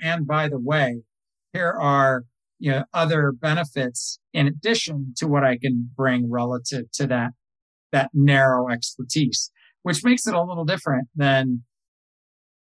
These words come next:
you know, um, a, um,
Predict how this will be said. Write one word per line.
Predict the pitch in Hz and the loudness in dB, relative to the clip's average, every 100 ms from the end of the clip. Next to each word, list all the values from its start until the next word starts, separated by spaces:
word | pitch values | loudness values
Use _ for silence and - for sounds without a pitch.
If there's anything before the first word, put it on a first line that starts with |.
| _ _ | _ _
you | 165 147 | 0 2
know, | 143 135 135 - | 4 2 0 -2
um, | 139 131 127 123 120 - _ _ _ _ _ _ _ _ _ _ _ | -2 0 -2 -4 -6 -10 _ _ _ _ _ _ _ _ _ _ _
a, | 151 131 127 127 | -4 -2 -2 -4
um, | 127 123 120 117 | -4 -4 -4 -6